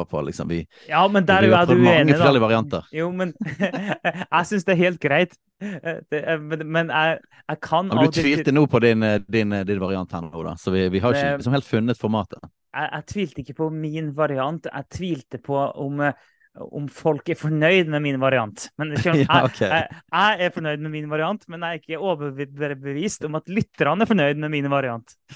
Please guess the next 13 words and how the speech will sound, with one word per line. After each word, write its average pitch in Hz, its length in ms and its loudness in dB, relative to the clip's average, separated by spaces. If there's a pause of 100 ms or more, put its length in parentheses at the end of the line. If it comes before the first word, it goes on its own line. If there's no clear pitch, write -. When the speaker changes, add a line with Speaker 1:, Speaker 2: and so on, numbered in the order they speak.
(240)
Speaker 1:
<laughs> 131 240 -6
Nei, 110 400 -6 (340)
ok. 131 200 0 (420)
Nei, 139 160 4
men, 160 160 4
eh, 147 480 6 (160)
gi 135 160 2 (100)
oss 120 140 2
gjerne 127 380 6 (100)
innspill 120 640 -2
på, 107 160 0 (160)
liksom, 92 400 -8
eh, 82 240 -8